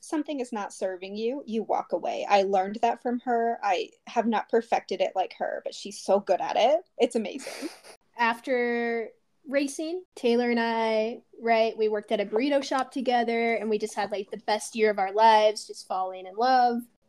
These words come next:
Speaker 2: We dated for eight months, got engaged, married, um, four months later. So, like, it was, like, a year and we were married.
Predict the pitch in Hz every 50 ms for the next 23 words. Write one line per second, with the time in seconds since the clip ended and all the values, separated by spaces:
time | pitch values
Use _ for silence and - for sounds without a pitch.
0 | _ - 226 233 233 233 233 226 226 226 220 220 220 208 - - _ _ - -
1 | - 208 196 196 196 202 208 - 220 220 226 202 214 208 202 202 220 - - -
2 | - _ - 214 185 202 202 196 202 190 196 196 196 190 - - - - - _
3 | _ _ _ _ _ _ - 208 208 202 196 202 202 196 196 190 190 190 190 -
4 | _ _ _ _ _ - - 196 196 185 185 180 185 180 180 208 226 - _ _
5 | - - 196 190 190 185 185 185 185 226 233 247 247 233 240 240 - - 190 185
6 | 180 180 185 - - 214 185 180 - - 233 214 208 208 202 190 202 196 190 185
7 | 185 185 185 180 180 180 175 180 185 180 180 180 175 175 180 175 175 180 180 180
8 | - -